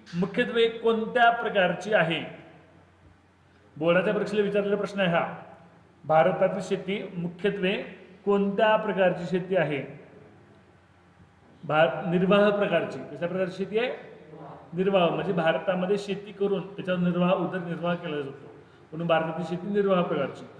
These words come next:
शेतीचे प्रकार आहेत निर्वाह शेती, व्यापारी शेती वगैरे वगैरे. हां,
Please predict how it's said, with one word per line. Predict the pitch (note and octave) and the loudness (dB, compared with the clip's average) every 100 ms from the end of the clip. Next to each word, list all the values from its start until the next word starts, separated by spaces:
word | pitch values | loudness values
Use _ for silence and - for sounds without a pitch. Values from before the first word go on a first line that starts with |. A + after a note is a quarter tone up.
| - - - | -20 -14 -8
शेतीचे | F#3+ F#3+ | -4 -2
प्रकार | G3+ G3+ G3+ | -2 2 2
आहेत | F3 D#3+ | 0 -4
निर्वाह | D#3+ E3+ F3 F3 | -4 0 2 2
शेती, | E3+ F3+ F3 E3+ | 2 -2 -4 -4
व्यापारी | E3+ D3+ D#3+ D#3 | -2 -2 -2 -6
शेती | D#3 D#3+ C#3 | -8 -12 -8
वगैरे | C3+ B2+ B2+ | -8 -6 -10
वगैरे. | A#2 A2+ - - - - - | -14 -16 -18 -20 -20 -20 -12
हां, | B3 | -10